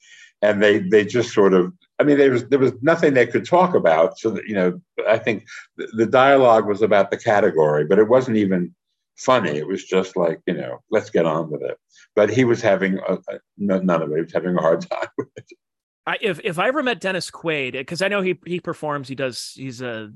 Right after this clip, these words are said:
Speaker 2: singer-songwriter now, um, is that I, the only thing I would ask him is about doing that movie with Mickey Rooney, that,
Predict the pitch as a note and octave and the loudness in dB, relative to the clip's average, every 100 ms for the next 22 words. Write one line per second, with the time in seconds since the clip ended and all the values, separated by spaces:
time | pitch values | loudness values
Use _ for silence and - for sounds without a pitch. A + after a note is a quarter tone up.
0 | _ _ - - F3 D3 C3 - C#3+ C#3 | _ _ -14 -8 -8 -8 -12 -10 -10 -8
1 | A#2 A2 G2+ F#2+ D#2 D#2+ _ _ _ C3+ | -10 -10 -12 -14 -16 -18 _ _ _ -6
2 | C3 B2 A#2+ C3 - D#3 D#3 D3+ E3+ - | -4 -4 -6 -10 -10 -6 -4 -4 -6 -6
3 | C#3+ - D#3+ F3+ G3+ A#3 B3 A3+ G#3 F#3+ | -18 -14 -4 -2 -2 -2 -2 -2 -2 -4
4 | - D3+ D#3+ - B2+ - - - D3+ D3 | -4 -6 -8 -12 -18 -18 -20 -8 -8 -6
5 | D#3 D3 - D#3 D#3+ D#3 D3+ D3+ D3 D3 | -4 -4 -4 -8 -6 -6 -8 -8 -6 -8
6 | C3 C3 C#3 - C3 C3 B2+ A2 G#2 A#2+ | -8 -12 -14 -12 -12 -10 -10 -12 -14 -14